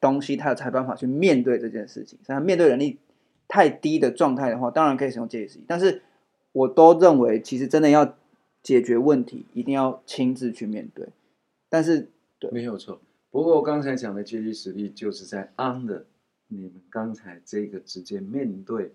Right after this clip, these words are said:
Speaker 2: 沟通无效的情况之下，
Speaker 1: 对，
Speaker 2: 才借力使力。
Speaker 1: 对，当然，对，对，对，对，对。
Speaker 2: 不然直接面对面，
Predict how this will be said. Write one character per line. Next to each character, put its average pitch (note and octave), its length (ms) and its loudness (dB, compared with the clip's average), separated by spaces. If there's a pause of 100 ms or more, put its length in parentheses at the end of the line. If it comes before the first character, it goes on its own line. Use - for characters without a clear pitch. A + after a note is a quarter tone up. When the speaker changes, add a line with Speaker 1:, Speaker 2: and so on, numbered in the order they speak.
(280)
Speaker 2:
沟 B2 200 -2
通 A#2+ 340 -8
无 F2 160 -14
效 F3 380 -8
的 A2 120 -10
情 F#2 220 -18
况 F#2 180 -18
之 - 120 -20
下， - 120 -20 (140)
Speaker 1:
对， C#3 160 2
Speaker 2:
才 F#2+ 280 -12
借 A2 180 -6
力 - 20 -4
使 - 0 -
力。 - 0 -
Speaker 1:
对， - 20 -6
当 C3 140 -2
然， A2+ 240 -4
对， B2 140 -4
对， A#2 160 -6
对， G#2 160 -10
对， G2 140 -20
对。 - 140 -20 (260)
Speaker 2:
不 E3 100 -10
然 C3 180 -8
直 C3+ 160 -12
接 C3 120 -8
面 B2+ 220 -10
对 B2 160 -16
面， A#2 200 -20